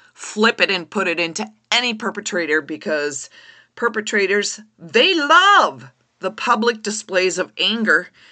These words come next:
and despair meant to be watched and witnessed by all of us. All right, did a little ranting on that whole thing,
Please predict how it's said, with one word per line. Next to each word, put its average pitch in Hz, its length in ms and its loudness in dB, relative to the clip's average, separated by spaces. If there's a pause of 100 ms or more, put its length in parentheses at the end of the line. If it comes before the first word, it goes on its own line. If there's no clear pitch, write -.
(120)
and 170 180 -4
despair 190 600 -2 (280)
meant 311 300 -4
to 415 80 -4
be 339 140 2
watched 311 560 0
and 247 260 -2
witnessed 233 800 -6 (260)
by 160 480 2 (480)
all 151 280 2
of 117 160 -6
us. - 500 -8 (1160)
All 190 80 -2
right, 190 520 4 (480)
did 196 120 -2
a 202 80 2
little 208 260 4
ranting 214 500 2
on 196 200 -2
that 175 180 0
whole 180 320 -2
thing, 160 420 -8